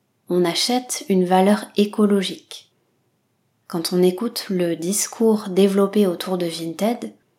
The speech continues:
on a presque l'impression de faire une bonne action en vendant ou en achetant un vêtement d'occasion sur cette plateforme. La seconde main,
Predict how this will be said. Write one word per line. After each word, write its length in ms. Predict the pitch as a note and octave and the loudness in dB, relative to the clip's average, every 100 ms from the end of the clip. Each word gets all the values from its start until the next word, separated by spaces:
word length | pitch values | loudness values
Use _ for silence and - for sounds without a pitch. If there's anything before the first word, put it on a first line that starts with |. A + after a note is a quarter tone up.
| _ _ _ _ F#3+ | _ _ _ _ 2
on 140 | F#3 | 2
a 80 | F3+ | 2
presque 380 | - C4 B3+ A3 | 2 0 2 0
l'impression 840 | G3+ G3+ G3+ G3 F#3 - A#3 B3+ A3 | 2 2 0 -2 -2 -4 -2 0 0
de 180 | F3 | -2
faire 380 | E3 - A#3 G#3+ | -4 -2 0 2
une 260 | F3+ E3+ E3+ | 0 -2 0
bonne 220 | G#3+ A3 | 2 4
action 420 | G3 - - E3+ - _ _ _ - | 0 -4 -8 -10 -16 _ _ _ 2
en 140 | F#3 | 4
vendant 540 | F#3 G#3+ G#3 F3+ E3 - - | 6 6 4 2 -6 -10 -4
ou 200 | F3+ F3 | -2 -2
en 320 | - F3 F#3 | -2 0 4
achetant 720 | F#3+ F#3+ - A3 G#3+ G#3+ A3 - | 4 2 -4 -2 -2 -2 -6 -4
un 160 | F3 | -4
vêtement 360 | F3 F3 G3 G3+ | -2 -2 -2 -2
d'occasion 760 | F3+ F3 E3+ E3 E3 G3 A3+ | -2 -6 -8 -8 -6 -6 -6
sur 260 | G#3+ - F#3+ | -8 -10 -6
cette 220 | F#3+ F#3+ | -8 -8
plateforme. 640 | - F3+ - F#3 - F#3+ - _ _ _ _ _ _ _ _ _ _ _ | -8 -8 -8 -10 -10 -12 -14 _ _ _ _ _ _ _ _ _ _ _
La 140 | E3+ | -6
seconde 500 | D#3+ - A#3 G#3 F3+ | -4 0 0 2 0
main, 400 | F3 F3+ A3 B3+ | 0 0 0 -2